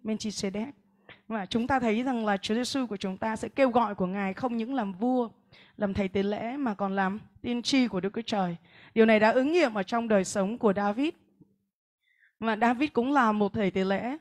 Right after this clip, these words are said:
David cũng là một tiên tri của Đức Chúa Trời và ông cũng là một vị vua. Cho nên là cái sự kêu gọi, à, ba lĩnh vực này đó là một cái sự kêu gọi cho Chúa Giêsu, nhưng mà cũng là cho chúng ta.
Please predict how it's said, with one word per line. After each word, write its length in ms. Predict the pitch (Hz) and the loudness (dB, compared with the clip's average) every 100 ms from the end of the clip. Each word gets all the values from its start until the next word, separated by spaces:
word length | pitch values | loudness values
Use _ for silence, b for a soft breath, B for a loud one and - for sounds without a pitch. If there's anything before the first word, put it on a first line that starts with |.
| _ - | _ 2
David 340 | 226 226 311 - | 2 4 0 2
cũng 260 | 226 247 | 2 2
là 180 | 294 226 | 2 2
một 200 | 208 196 | 2 -2
tiên 180 | 247 233 | -4 -6
tri 280 | - 240 226 | -4 -2 -2
của 100 | 185 | -2
Đức 80 | 208 | -4
Chúa 60 | 269 | -2
Trời 260 | 233 202 | 2 2
và 100 | 190 | 2
ông 180 | 196 226 | 0 0
cũng 180 | 226 240 | -2 -2
là 120 | 240 | -2
một 200 | 196 180 | -2 -2
vị 140 | 190 175 | -4 -2
vua. 280 | 214 220 196 b b b b | 2 2 0 b b b b
Cho 100 | 285 | 4
nên 200 | 320 320 | 6 6
là 260 | 302 247 226 | 6 4 4
cái 140 | 247 | -2
sự 160 | - 240 | -4 -4
kêu 260 | - 269 | 4 4
gọi, 420 | 262 233 202 202 | 8 8 6 2
à, 200 | 214 196 | 0 0
ba 300 | 190 294 320 | 4 4 6
lĩnh 220 | 294 285 294 | 4 2 2
vực 180 | 285 | -2
này 320 | 214 220 208 190 | 0 -2 0 0
đó 160 | 202 | 0
là 140 | 311 240 | 0 0
một 100 | 202 | -2
cái 120 | 254 | -4
sự 140 | - | -6
kêu 240 | 220 254 247 | 2 2 4
gọi 300 | 226 190 - _ _ _ _ _ _ _ | 2 2 -4 _ _ _ _ _ _ _
cho 220 | - 339 330 | 4 6 6
Chúa 120 | 262 | 2
Giêsu, 520 | 247 269 - 285 262 226 - _ _ _ _ _ - | -2 -2 0 -2 -2 -6 -18 _ _ _ _ _ 0
nhưng 340 | 294 359 339 294 | 4 6 6 4
mà 380 | 226 214 196 190 _ | 4 2 -2 -10 _
cũng 200 | 285 320 | -2 2
là 280 | 392 233 208 202 _ | 2 2 -2 -8 _
cho 240 | - 240 233 | -8 -4 -4
chúng 200 | 214 208 | -6 -8
ta. 200 | 247 233 | -8 -10